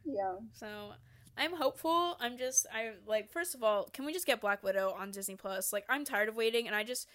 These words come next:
Speaker 2: I just really want to put, like, since Natasha was such an important character to me for so long, and, like, such a big part of, like, my, I guess, formative years in high school and stuff, and as a creative, like, I just really wanna be able to lay that to rest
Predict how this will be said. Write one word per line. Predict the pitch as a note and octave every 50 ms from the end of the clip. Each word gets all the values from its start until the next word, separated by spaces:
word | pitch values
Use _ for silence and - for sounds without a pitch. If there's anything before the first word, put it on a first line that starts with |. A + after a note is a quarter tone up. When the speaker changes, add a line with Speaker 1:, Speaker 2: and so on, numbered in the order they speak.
| - - _ _ _
Speaker 2:
I | A3+ A3+
just | B3 C4 - -
really | A3+ A3+ A3+ A#3 A#3 A#3
want | A3 G#3+ G#3+ G#3 G#3 -
to | - A3
put, | - - - G3+ G3+ G3 F#3+ F#3 - - _ _
like, | - G#3+ G3+ G3+ -
since | - A3 G#3+ -
Natasha | A#3 G#3+ G#3+ B3 G3+ G3+ G3+ - A#3 A3
was | A3+ -
such | A3+ G3+ - -
an | G#3
important | G3+ G3+ - G3+ G3 F#3+ G3
character | - G3+ F3 F3+ F3+ - G3+
to | G3+ - -
me | G#3 G#3 G#3 G3+
for | - G#3
so | G3 - - G#3 G#3
long, | G#3 G#3 G#3 G#3 G#3 G#3 G#3 A3 A3+ _ - _ _ _ _ _
and, | - G3 G3+
like, | F#3+ F#3 F3 - -
such | - G#3+ G3 - G#3
a |
big | G3 G3+ G3 F#3+ F#3+ G3+
part | - G#3 F#3+ F#3+ - -
of, | F#3+ G#3
like, | G3+ F#3 F3 - - _ _ _ _ _ _ _ _ _
my, | A#3+ G3+ G3 G3 F#3+ F#3 F#3 - -
I | - G#3+
guess, | G3 G3 G3 -
formative | - - G3+ G3+ G3+ G3 G3 B3+ G#3 G3+
years | G3 G3 F#3+ G3 G3
in | F#3+
high | G3+ - G3 F#3+
school | F#3+ - - G3+ F#3+
and | F#3+ F#3+
stuff, | F#3+ - F#3+ F#3 F#3 -
and | G3 F#3+
as | F#3+ G3
a | G3+
creative, | - - - G3+ F#3 F3 F#3 G3 G#3 G#3 A3+
like, | G#3 F#3+ - -
I | G3+
just | G3+ G#3 G3+ - -
really | G#3+ G3+ G3+ G3+ G#3 G#3
wanna | G#3 G3+ G3 F#3+
be | F#3+ G3 F#3+
able | F#3 F#3+ F3
to | F#3 F#3+ - _ _ _ _ _ _ _ _ _ _ _
lay | A3+ B3 C4+ C#4+ D#4 D#4+ D4+
that | C4+ B3+ A#3+ A#3+ A#3 - -
to | - A#3+ G#3+
rest | G3+ G3 F#3+ F#3 F#3+ G3+ - - - - -